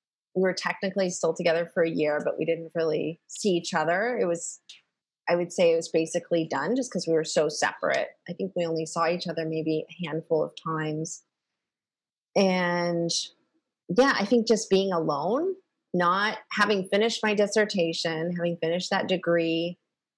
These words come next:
I was still really busy. So that is another thing, is I just was working myself probably harder than ever. So I was teaching, uh, four classes and then five classes at two different colleges.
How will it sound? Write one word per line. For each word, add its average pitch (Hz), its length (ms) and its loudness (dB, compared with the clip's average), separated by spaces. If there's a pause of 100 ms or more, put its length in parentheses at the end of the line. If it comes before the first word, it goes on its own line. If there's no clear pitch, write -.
(600)
I 190 100 4
was 220 220 2
still 262 200 6
really 240 380 2
busy. 151 400 2
So 175 140 0
that 165 220 2
is 170 100 -4
another 147 480 0
thing, 131 360 -6 (140)
is 160 140 -2
I 175 180 2
just 165 320 0
was 160 180 4
working 156 480 2
myself 151 460 -2
probably 147 340 0
harder 147 240 2
than 143 140 -4 (100)
ever. - 440 -6 (560)
So 165 520 2
I 180 100 4
was 170 200 0
teaching, 180 500 2 (480)
uh, 160 220 0 (500)
four 226 520 4 (200)
classes 196 800 2
and 170 140 -2
then 165 240 -4
five 185 220 4 (120)
classes 165 340 0
at - 120 -2
two 190 160 0
different 185 300 -2
colleges. 160 1000 2